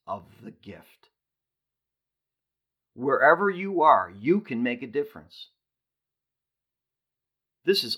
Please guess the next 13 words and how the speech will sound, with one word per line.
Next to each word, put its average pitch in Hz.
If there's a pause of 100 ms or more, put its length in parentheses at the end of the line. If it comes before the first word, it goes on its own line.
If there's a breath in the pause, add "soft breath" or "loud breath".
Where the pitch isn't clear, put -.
ultimately 95
a -
spiritual 120
battle, 107 (800)
and 107
we 196
are 104
being 123
equipped - (320)
with 90
the -
spiritual 160
weapons, 107